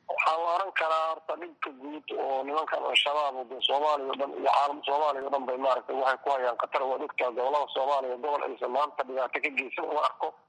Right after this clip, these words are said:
Runaantii dee Shabeellada Hoosena ayaga un bay la wadaagtaa. Runtii gurigaan waa guri xaafadda gees uga ahaa. Nimankaana waa hab gaadma ayay ku yimaadeen.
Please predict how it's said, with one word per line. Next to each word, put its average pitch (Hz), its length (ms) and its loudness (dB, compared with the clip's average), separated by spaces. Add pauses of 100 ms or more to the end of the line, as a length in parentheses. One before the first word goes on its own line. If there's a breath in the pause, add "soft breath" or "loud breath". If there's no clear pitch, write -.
(200)
Runaantii 151 480 2
dee 131 200 -8
Shabeellada 139 380 0
Hoosena 131 360 2
ayaga 143 240 -2
un 139 180 -2
bay 127 120 -6
la - 100 -2
wadaagtaa. 131 480 -2
Runtii 190 400 -2
gurigaan 143 500 -2
waa 127 140 -2
guri 147 220 -4
xaafadda 131 440 0
gees 147 260 -6
uga 147 180 2
ahaa. 139 260 4 (540)
Nimankaana 156 420 2
waa 135 160 2
hab 160 200 0
gaadma 139 400 -2 (100)
ayay 147 300 -4
ku - 140 -12
yimaadeen. 277 520 -2